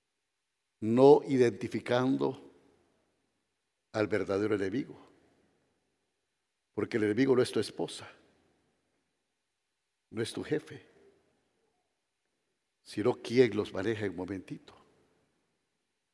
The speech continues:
Y esas batallas son espirituales y se ganan en oración,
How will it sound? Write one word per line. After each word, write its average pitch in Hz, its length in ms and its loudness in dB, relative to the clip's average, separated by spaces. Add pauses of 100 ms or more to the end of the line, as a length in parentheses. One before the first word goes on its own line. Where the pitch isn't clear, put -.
(2500)
Y 110 100 -2
esas 107 180 -2
batallas 104 460 -2
son - 300 -6
espirituales - 1000 -10 (2000)
y 110 80 -10
se 98 180 -6
ganan 117 400 -8 (880)
en 90 120 -12
oración, 87 560 -10